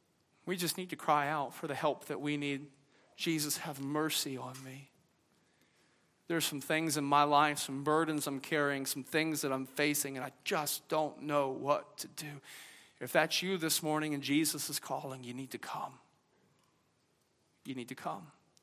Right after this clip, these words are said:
But I want to give you a second thought this morning. You know, Bartimaeus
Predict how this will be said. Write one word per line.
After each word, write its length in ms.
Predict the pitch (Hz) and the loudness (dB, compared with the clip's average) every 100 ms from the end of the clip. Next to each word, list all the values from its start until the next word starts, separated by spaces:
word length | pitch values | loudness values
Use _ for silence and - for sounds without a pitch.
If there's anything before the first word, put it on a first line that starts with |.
| _ _ _ _ _ - _ _ | _ _ _ _ _ -20 _ _
But 60 | 160 | 0
I 40 | |
want 100 | 160 | 0
to 60 | 165 | 2
give 160 | 156 | 2
you 60 | 151 | 4
a 40 | |
second 380 | 147 180 160 135 | 2 2 -2 -6
thought 280 | - 117 82 | 0 0 0
this 240 | 127 - | -2 -4
morning. 340 | 139 131 131 147 | -4 -4 -4 -4
You 100 | 156 | -2
know, 100 | 151 | 2
Bartimaeus 640 | 151 160 156 147 156 143 | 8 8 8 4 4 0